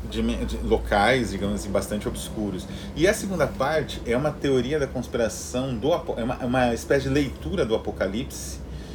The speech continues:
enquanto teoria da conspiração, enquanto possibilidade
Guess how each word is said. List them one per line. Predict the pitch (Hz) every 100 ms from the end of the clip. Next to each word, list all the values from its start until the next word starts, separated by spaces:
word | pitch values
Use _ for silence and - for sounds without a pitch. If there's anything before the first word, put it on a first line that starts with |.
| - -
enquanto | 107 98 123 135 - 123
teoria | 107 123 113
da | 113
conspiração, | 107 101 104 98 - 127 139
enquanto | 110 - 117 -
possibilidade | 139 135 110 110 101 98 107 110 101